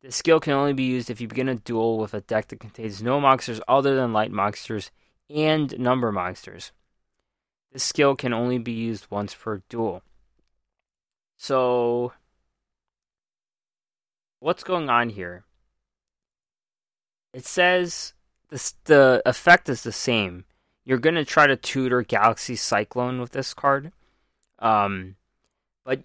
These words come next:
you have to begin a duel with no monsters other than light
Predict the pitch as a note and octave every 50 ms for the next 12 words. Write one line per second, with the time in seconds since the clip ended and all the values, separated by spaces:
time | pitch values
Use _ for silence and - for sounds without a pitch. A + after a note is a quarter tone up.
0 | _ - C#3+ C3+ D#3 D3+ - E3 D#3+ E3 D3 E3 E3 D#3+ C3+ - - B2 A#2+ A#2+
1 | A#2+ A#2+ A#2 A#2 G#2 G#2 A2 A2 A2 - - - _ _ _ _ _ _ _ _
2 | _ _ _ _ _ _ _ _ B2 A#2 A#2+ C3 C#3+ D3+ E3 E3+ E3 C#3+ C3+ C#3
3 | C3+ - - - D3 C3 B2 B2 - A2 A#2+ B2 B2+ B2 B2 A2+ A2 G#2+ G#2 G2+
4 | G2+ G#2 G#2 A2 B2 C3 C#3+ -